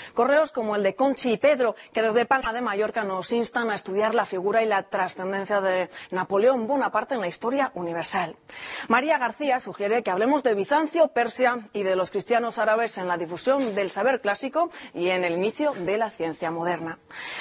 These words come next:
Más cosas, Pablo Domingo nos dice que le encantaría que emitiéramos la película Los niños del Brasil, ya que a su juicio merece un coloquio por su candente actualidad, aún datando de mil novecientos setenta y ocho. Carmen Díaz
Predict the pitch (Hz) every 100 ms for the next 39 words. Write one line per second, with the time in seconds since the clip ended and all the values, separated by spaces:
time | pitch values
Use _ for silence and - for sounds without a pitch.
0 | - - 240 330 - 311 262 - 294 285
1 | 277 254 254 254 254 226 196 220 247 240
2 | 214 196 190 196 190 214 294 269 254 226
3 | 226 254 254 254 226 208 226 - 262 233
4 | 220 208 285 320 311 254 233 214 196 247
5 | 277 208 175 185 185 247 262 269 214 240
6 | 233 262 - - - 320 320 247 247 247
7 | 311 - 220 277 285 285 262 190 190 277
8 | 294 233 226 214 277 311 214 240 359 359
9 | 202 185 220 233 269 277 - 185 202 254
10 | 202 180 202 196 220 156 160 156 170 170
11 | - 165 - _ _ _ - - - 208
12 | 233 220 220 220 202